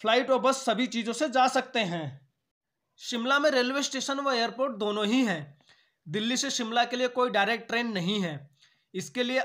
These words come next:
आपको दिल्ली से कालका ट्रेन से आना होगा। कालका देश के सभी मेजर रेलवे स्टेशनों से कनेक्ट है। कालका से शिमला by ट्रेन, टैक्सी व बस तीनों से ही पहुंच सकते हैं। हिमालयन क्वीन, कालका से शिमला जाने के लिए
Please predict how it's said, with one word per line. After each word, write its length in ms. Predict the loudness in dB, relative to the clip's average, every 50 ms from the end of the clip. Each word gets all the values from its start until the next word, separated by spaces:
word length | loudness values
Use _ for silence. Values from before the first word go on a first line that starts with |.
| 2 2
आपको 320 | 2 2 0 -2 -8 -8
दिल्ली 360 | -6 -4 -6 -6 -4 -4 -4
से 140 | -4 -4 -4
कालका 360 | 0 0 0 0 2 2 0
ट्रेन 280 | 0 0 0 -2 -2 -4
से 140 | -4 -2 0
आना 260 | 0 0 2 2 0
होगा। 340 | 0 -2 -4 -6 -4 -6 -6 -6 -10 _ _ _ _ _ _ _ 0
कालका 320 | 2 2 2 2 0 -2
देश 280 | -2 0 -2 -4 -4 -4
के 120 | -4 -6
सभी 300 | -6 -4 -4 -2 -2 0
मेजर 340 | 0 0 0 0 0 0 0
रेलवे 280 | 0 -2 -2 -2 -4 -4
स्टेशनों 460 | -4 -6 -6 -6 -6 -4 -6 -6 -4
से 160 | -4 -4 -6
कनेक्ट 420 | -4 -4 -2 -2 -2 -2 -4 -6 -4
है। 280 | -4 -4 -4 -8 -12 _ _ _ _ _ _ _ _ _ -4
कालका 400 | 0 2 2 2 2 0 0 0
से 140 | 0 0 -2
शिमला 380 | -2 -2 -2 0 2 2 2 4
by 160 | 4 4 2
ट्रेन, 400 | 2 0 -2 0 0 0 0 -2 -6 _ _ _ _ _ _ _ _ 0
टैक्सी 500 | 2 2 0 -2 -4 -4 -4 -4 -6 -12 _ _ _ _ -4
व 140 | 0 0 2
बस 280 | 2 4 2 2 0 -2 -2
तीनों 240 | -2 0 2 2 0
से 140 | 0 0 0
ही 120 | 0 0
पहुंच 280 | 0 0 0 0 0 -2
सकते 360 | -2 -4 -4 -4 -2 -2 -2
हैं। 260 | -2 -2 -2 -6 -6 -8 -12 -18 _ _ _ _ _ _ _ _ _ _ _ _ _ _ -8
हिमालयन 480 | -6 -2 0 0 0 2 2 2 2 0
क्वीन, 340 | -2 -4 -2 -2 -2 -2 -4 -8 -12 _ _ _ _ _ -4 0
कालका 340 | 0 0 2 2 0 0
से 120 | 0 0 -2
शिमला 380 | -2 -2 -2 -2 0 0 0
जाने 320 | 2 4 2 2 2 0 -2
के 160 | -2 -2 -2
लिए 340 | 0 0 -2 -2 -2 -4